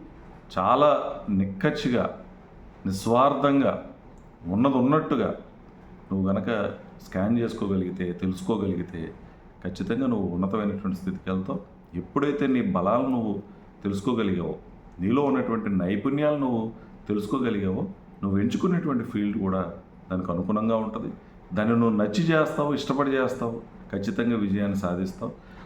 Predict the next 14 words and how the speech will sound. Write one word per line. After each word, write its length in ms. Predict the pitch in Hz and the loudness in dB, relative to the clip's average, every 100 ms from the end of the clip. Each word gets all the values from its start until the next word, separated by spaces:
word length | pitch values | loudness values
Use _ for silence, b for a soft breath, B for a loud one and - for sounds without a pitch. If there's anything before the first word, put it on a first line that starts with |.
| - | -2
ఈ 80 | 110 | -2
సాధించేటటువంటి 880 | 113 117 143 190 190 180 180 170 156 | 4 4 6 6 6 4 4 2 2
క్రమంలో 480 | 139 135 139 139 151 | 2 4 4 4 4
నీలో 320 | 117 143 185 | 6 6 6
ఉన్నటువంటి 460 | 180 170 160 143 117 | 6 4 4 4 4
లోపాలు 320 | 117 143 147 | 4 4 2
నీకు 180 | 127 - | 2 0
తెలుసు 300 | 104 101 98 | 0 -2 -2
కాబట్టి 460 | 135 104 95 - - - - - | 0 0 -4 -6 -16 -20 -20 -10
దాన్ని 260 | 95 95 92 | -2 0 0
ఒక్కొక్క 280 | - 135 120 | 0 -2 -2
దాన్ని 500 | 131 123 120 107 101 B B - | 0 0 0 -4 -8 B B -8
సరిదిద్దుకునేటువంటి 880 | - 104 127 151 127 139 123 117 104 | -2 2 2 2 2 2 2 0 -2
ప్రయత్నం 480 | - 95 95 87 | 0 0 -2 -6